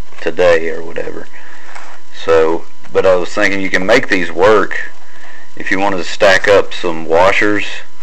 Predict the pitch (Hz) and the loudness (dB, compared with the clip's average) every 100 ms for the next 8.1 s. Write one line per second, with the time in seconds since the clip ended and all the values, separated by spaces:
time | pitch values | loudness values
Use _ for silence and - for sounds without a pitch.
0 | - - - - - 90 - 90 92 95 | -2 -2 -2 -2 -2 -2 0 2 2 2
1 | 95 87 95 - 92 95 101 - - 85 | 0 -2 -2 0 2 4 4 2 -2 -2
2 | 87 90 85 90 98 - - - - - | -2 -2 -2 0 0 0 -2 -2 -2 -2
3 | - - - - - 110 117 101 107 107 | -2 -2 -2 -2 -2 -2 -2 -2 0 0
4 | - - - - - 95 85 90 107 110 | -2 -2 -2 -2 -2 -2 0 0 0 0
5 | 107 110 101 98 104 101 98 98 95 98 | 0 -2 -2 -2 0 0 0 -2 2 2
6 | 95 - 82 85 98 95 92 92 82 82 | 2 -2 -2 -2 -2 -2 -2 -2 -2 -2
7 | 80 87 80 87 82 80 80 82 80 - | -2 -2 2 2 0 -2 -4 -4 -4 -4